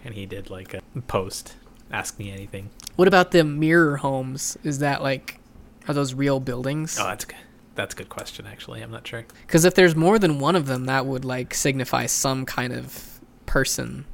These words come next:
Speaker 2: like, behind it all, right? Maybe not of the significance that's portrayed in the show, but, like, if there's more than one mirror house, that means, like, someone in Espanola is, like, doing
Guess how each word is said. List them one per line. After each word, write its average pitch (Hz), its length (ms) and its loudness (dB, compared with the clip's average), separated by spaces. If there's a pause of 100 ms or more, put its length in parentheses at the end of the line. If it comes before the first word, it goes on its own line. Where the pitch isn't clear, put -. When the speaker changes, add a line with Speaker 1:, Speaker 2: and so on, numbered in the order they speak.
Speaker 2:
like, - 220 -10
behind 127 360 -8
it 123 120 -8
all, - 280 -10 (580)
right? 139 220 -6 (1000)
Maybe 160 260 6
not 147 280 2
of 135 120 0
the 127 60 -6
significance - 760 -4
that's 139 260 -6
portrayed 123 400 -2
in 120 80 -6
the 123 80 -8
show, 123 400 -2
but, 120 180 -8
like, 123 300 -8 (220)
if 151 100 0
there's 156 240 8
more 160 380 6
than 151 160 2
one 131 320 -4
mirror 131 320 -4
house, 127 380 -6
that 143 120 -6
means, 120 220 -8
like, - 160 -6
someone 131 360 -2
in 123 120 -10
Espanola 123 600 -6
is, - 180 -10
like, - 280 -14
doing 67 540 -8